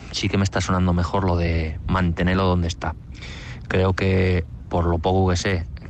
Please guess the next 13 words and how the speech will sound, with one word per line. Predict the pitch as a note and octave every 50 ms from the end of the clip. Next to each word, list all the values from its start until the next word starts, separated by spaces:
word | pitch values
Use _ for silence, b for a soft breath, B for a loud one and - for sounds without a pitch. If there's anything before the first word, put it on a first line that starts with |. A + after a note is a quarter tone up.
| - -
que | - F2+ F2 E2+ E2+ E2+ E2 E2 E2 D#2+
si | D#2+ - F2
se | F2 - F2
cambia | E2+ - F#2 F#2+ F#2+ F2+ F2+ F2+ F2 E2+ F2 F#2
es | F#2 F2+ - - - - - - - - - -
por | - F#2+ F2+ F2 F#2+
otras | G2+ F#2+ - G2 F#2 -
cosas | - - G2+ G2 - E2+ E2
que | - - F2+
por | E2+ D#2 F#2 F2 E2+ E2+ E2 E2 E2+ E2+ -
lo | F#2 G2 F#2 E2+
que | -
es | F#2+ F#2+ - - - -